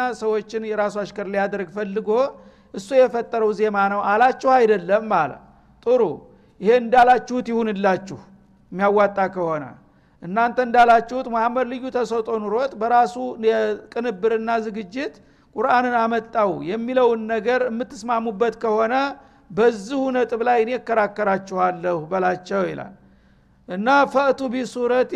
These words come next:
ሚትሊሂ፣ ሙሐመድ እንደ ሰው አስ-፣ መቶ አስራ አራት ምዕራፍ ካመጣ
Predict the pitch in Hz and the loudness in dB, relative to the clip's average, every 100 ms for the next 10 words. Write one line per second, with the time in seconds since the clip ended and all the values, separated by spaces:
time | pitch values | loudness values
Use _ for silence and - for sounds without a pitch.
0 | 247 208 208 208 196 180 185 180 185 185 | -6 -4 -6 -4 -2 0 2 2 2 0
1 | 180 - _ _ _ 185 180 226 233 269 | -6 -20 _ _ _ -8 -4 -2 2 2
2 | 262 226 247 226 208 233 427 - - _ | 0 2 2 2 0 0 0 -6 -20 _
3 | _ _ 170 208 247 233 226 240 247 254 | _ _ -2 -2 -4 -4 -4 -2 0 0
4 | 226 208 226 269 285 294 240 254 220 214 | -2 -2 0 0 0 -2 -4 0 2 0
5 | 202 - 226 233 240 233 | -2 -4 -2 0 -2 -4